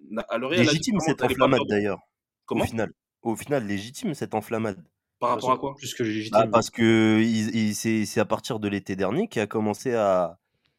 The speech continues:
Speaker 2: à mettre en place, euh, son plan de non-prolongation, euh, au
Speaker 1: Mais
Speaker 2: Paris
Speaker 1: une fois de,
Speaker 2: Saint-Germain,
Speaker 1: mais une fois
Speaker 2: euh,
Speaker 1: de
Speaker 2: de ce
Speaker 1: plus,
Speaker 2: que j'ai lu.
Speaker 1: Mais une fois de plus, si vous enflammez, c'est que vous avez rien compris. Le mec, le mec, il est
Speaker 2: Après,
Speaker 1: pas
Speaker 2: oui,
Speaker 1: honnête.
Speaker 2: et c'était trop tôt pour s'enflammer, effectivement,
Speaker 1: Mais
Speaker 2: et
Speaker 1: une
Speaker 2: moi,
Speaker 1: fois
Speaker 2: je
Speaker 1: de
Speaker 2: suis
Speaker 1: plus.
Speaker 2: tombé dans le panneau,
Speaker 1: Non, mais quand je
Speaker 2: euh,
Speaker 1: dis vous avez rien compris,
Speaker 2: beaucoup
Speaker 1: c'est
Speaker 2: de
Speaker 1: que le
Speaker 2: gens,
Speaker 1: mec, il a
Speaker 2: j'imagine,
Speaker 1: déjà
Speaker 2: mais
Speaker 1: même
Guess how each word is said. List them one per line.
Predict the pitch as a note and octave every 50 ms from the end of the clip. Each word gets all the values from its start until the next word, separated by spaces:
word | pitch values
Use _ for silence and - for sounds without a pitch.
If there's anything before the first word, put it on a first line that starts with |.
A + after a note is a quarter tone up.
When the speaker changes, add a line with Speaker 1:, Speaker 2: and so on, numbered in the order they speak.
| _ -
Speaker 2:
à | - F#2
mettre | G2 G2+ G2 - G#2 G2+
en |
place, | F#2 A#2 A#2+ A#2 - - - G2+
euh, | F#2+ F#2 F#2
son | F2+ - - G2+ F#2
plan | - - B2+ C3
de | A#2 G2+ F#2+ F#2
non-prolongation, | F2+ G#2 A2 G#2+ - - A2+ G#2 G2+ G2+ F#2+ G2 F#2+ - - - A2 A2+ A2 G#2+ G2
euh, | F#2 F2+ F2+ F2 E2+ E2+ - _ _ _ _ _ _ _ _
au | - G2+
Speaker 1:
Mais | - G#2+
Speaker 2:
Paris | F#2 F#2+
Speaker 1:
une | F#2+
fois | - - G2+
de, | F#2 F2
Speaker 2:
Saint-Germain, | F#2 F2 F#2+ A2+ B2+
Speaker 1:
mais | C3
une | B2+
fois | A#2+ G2
Speaker 2:
euh, | F#2+
Speaker 1:
de | -
Speaker 2:
de | G2 G2+
ce | -
Speaker 1:
plus, | - -
Speaker 2:
que | A#2
j'ai | A#2+ C3
lu. | C#3 D#3+ D3+ - - _ _ _ _ _ - -
Speaker 1:
Mais | A2+ C3+
une | C#3
fois | - - D#3+
de | D#3
plus, | - G3+
si | - -
vous | B2+ A#2+ A2+ A#2+
enflammez, | A2+ - B2 A#2+ D#3 F#3+
c'est | - - G#2+
que | G#2
vous | G2+
avez | F#2 - -
rien | - F#2 F#2
compris. | - - G3 - - D4 B3 - - - -
Le | G2+ A#2 B2
mec, | D#3 G#3+ A#3+ - - _ -
le | C#3+ C#3
mec, | C#3+ G3 A3 A#3 -
il | C3 A#3+
est | A3+
Speaker 2:
Après, | - - E3 E3
Speaker 1:
pas | D3+
Speaker 2:
oui, | D3 E3 C#3+
Speaker 1:
honnête. | A2+ G#2+ G#2 G#2 G#2
Speaker 2:
et | G2+
c'était | - - G#2 - B2 A2
trop | - C3+ B2+ B2
tôt | - D#3 C#3+
pour | - A#2 - -
s'enflammer, | - A#2 - - C3+ C#3+ D3 C3
effectivement, | G2 - G#2+ F#2 - - A#2+ C3+ C#3
Speaker 1:
Mais | - G2+
Speaker 2:
et |
Speaker 1:
une | G3
Speaker 2:
moi, | G#2 G#2
Speaker 1:
fois | -
Speaker 2:
je | -
Speaker 1:
de | -
Speaker 2:
suis |
Speaker 1:
plus. | - D4
Speaker 2:
tombé | B3 G#3 G3 G#2+
dans | G2 G#2 G2+
le | G2+
panneau, | - - G3+ - C3+
Speaker 1:
Non, | - A#3+
mais | - B2+
quand | A2 G2+ -
je | -
Speaker 2:
euh, | -
Speaker 1:
dis | D#3 C#3
vous |
avez | C#3 B2+ C3+ B2
rien | B2+ B2
compris, | C3 D#3+ D#3 - B2
Speaker 2:
beaucoup | A2+ -
Speaker 1:
c'est | C#3+
Speaker 2:
de | -
Speaker 1:
que | B2
le | C3
Speaker 2:
gens, | C#3+ D3+
Speaker 1:
mec, | G#3 G#3+ -
il | G3
a | G3 -
Speaker 2:
j'imagine, | - - -
Speaker 1:
déjà | - - F#2 -
Speaker 2:
mais | - - D#3+
Speaker 1:
même | D3+ - G2